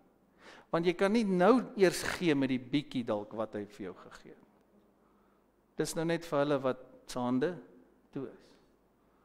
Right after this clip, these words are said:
Maak oop jou hand. Kom aan, manifesteer. Maak oop jou hand. Sê, "Here, ek ontvang alles wat U vir my het. Alles." As jy 'n oop hand het teenoor sy werk en jy saai graag,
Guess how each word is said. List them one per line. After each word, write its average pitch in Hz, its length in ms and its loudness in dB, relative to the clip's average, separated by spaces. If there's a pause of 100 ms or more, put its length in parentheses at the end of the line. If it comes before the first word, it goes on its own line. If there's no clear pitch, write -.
(640)
Maak 233 260 0
oop 233 220 0
jou 233 220 4
hand. 214 400 0
Kom 214 120 -2
aan, 160 120 0
manifesteer. 165 640 -4
Maak 196 200 -2
oop 240 160 -2
jou 202 140 2
hand. 123 180 0
Sê, 190 140 -2
"Here, 185 180 4
ek 180 100 -2
ontvang 180 460 0
alles 180 340 6
wat 131 180 0
U 123 60 -4
vir 120 160 -8
my 98 160 -4
het. - 240 -18 (100)
Alles." - 420 -8 (2250)
As - 100 -4
jy 208 100 12
'n 208 140 8
oop 254 160 12
hand 208 280 12
het 226 140 8
teenoor 220 300 6
sy 208 180 4
werk 202 360 2
en 156 100 4
jy 139 60 4
saai 208 380 2
graag, 202 400 4